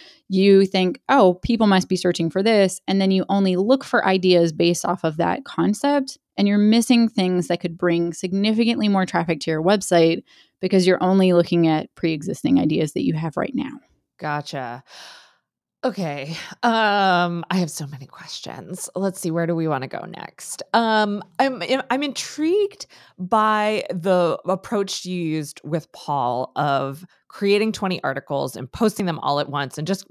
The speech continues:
Speaker 2: basically, it sounds like almost creating a resource website that's designed to sell this course. So this isn't his main website. This is a
Speaker 1: Mm-mm.
Speaker 2: website that's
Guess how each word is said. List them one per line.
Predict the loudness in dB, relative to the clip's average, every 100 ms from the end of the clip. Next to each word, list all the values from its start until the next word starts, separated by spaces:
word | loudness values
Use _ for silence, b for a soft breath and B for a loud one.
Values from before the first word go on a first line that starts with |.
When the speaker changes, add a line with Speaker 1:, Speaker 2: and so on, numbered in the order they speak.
| 0
Speaker 2:
basically, | 0 0 -2 0 -2 -2
it | -2 0
sounds | 0
like | 0 0
almost | 0 -2 -4
creating | -2 -2 -2
a | -4
resource | -2 -2 -2 -4 -4 -2
website | -4 -4 -6 -4 -4 -8 b b b b
that's | -6 -6
designed | -4 -2 0 -2 -2 -6
to | -8
sell | -4 -2 -2
this | -6 -10 -14 _
course. | -12 -10 -10
So | -4 0
this | 0 0
isn't | -4 -4 -4
his | -4 -4 -2
main | -2 -2 -2 -6 -2
website. | -4 -4 -4 -4 -4
This | -6 -2
is | -2 -2
a | -6
Speaker 1:
Mm-mm. | 0
Speaker 2:
website | 0 2 0 0 -2
that's | -8 -8